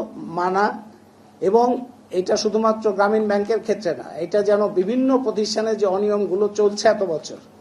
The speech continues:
সেই অনিয়মগুলো দূর করার ক্ষেত্রে অন্তর্বর্তী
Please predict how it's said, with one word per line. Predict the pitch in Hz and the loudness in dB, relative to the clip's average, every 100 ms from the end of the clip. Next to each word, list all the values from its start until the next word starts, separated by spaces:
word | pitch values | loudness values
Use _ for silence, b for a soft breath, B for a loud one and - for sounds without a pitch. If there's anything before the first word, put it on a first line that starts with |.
| B B B B | B B B B
সেই | - 190 180 180 | 0 2 4 4
অনিয়মগুলো | 220 226 220 196 226 214 | 4 2 2 4 4 4
দূর | 185 208 208 | 4 4 4
করার | 208 202 - | 4 4 0
ক্ষেত্রে | 196 - 214 254 - - - - - | -2 0 -2 -2 -8 -20 -20 -20 -6
অন্তর্বর্তী | 170 202 214 208 208 208 | -2 0 2 2 2 -2